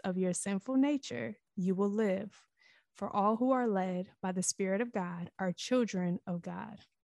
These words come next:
And so when you look at execution, yes, there is execution as in carrying out the word of God, carrying out the plan,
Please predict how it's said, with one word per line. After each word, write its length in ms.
And 120
so 160
when 200
you 140
look 220
at 180
execution, 880
yes, 340
there 180
is 120
execution 720
as 140
in 120
carrying 520
out 220
the 100
word 200
of 100
God, 400
carrying 400
out 200
the 60
plan, 460